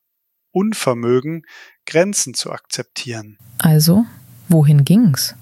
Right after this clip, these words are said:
Speaker 1: England, Süditalien, Sizilien.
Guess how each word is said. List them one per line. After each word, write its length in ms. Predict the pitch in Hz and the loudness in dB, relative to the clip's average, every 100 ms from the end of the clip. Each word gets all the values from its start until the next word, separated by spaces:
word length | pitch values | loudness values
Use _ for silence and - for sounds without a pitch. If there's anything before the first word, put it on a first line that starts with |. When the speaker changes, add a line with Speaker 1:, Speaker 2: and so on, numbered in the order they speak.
| - | -6
Speaker 1:
England, 800 | 143 156 160 160 165 - - _ _ _ _ | -4 0 2 0 -4 -16 -18 _ _ _ _
Süditalien, 1040 | - 135 123 120 120 131 143 143 147 147 - _ _ _ _ _ _ _ _ | -20 -16 -16 -14 -4 -2 0 -2 -8 -12 -20 _ _ _ _ _ _ _ _
Sizilien. 1000 | - - - 151 165 156 156 156 160 | -18 -10 -8 -4 -2 -2 -4 -8 -18